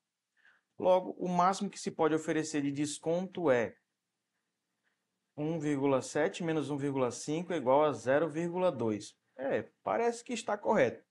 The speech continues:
mas não. Vamos lá. Sendo X o desconto máximo percentual que ela, que poderá ser oferecido sem prejuízo, nós temos,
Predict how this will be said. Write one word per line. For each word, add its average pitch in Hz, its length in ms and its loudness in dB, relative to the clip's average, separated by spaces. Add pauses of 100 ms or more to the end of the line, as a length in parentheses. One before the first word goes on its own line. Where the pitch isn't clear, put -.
mas 135 440 -2
não. 113 360 -2 (140)
Vamos 131 240 -2
lá. 98 180 0 (380)
Sendo 240 300 2
X 226 240 0
o 214 60 0
desconto 190 480 -2
máximo 160 440 2
percentual 151 680 2
que 156 80 -6
ela, 131 240 0 (300)
que - 120 -8
poderá 139 380 4
ser 139 140 -6
oferecido 139 640 0
sem 180 260 -4
prejuízo, 165 580 -2
nós 170 280 -4
temos, 123 600 -2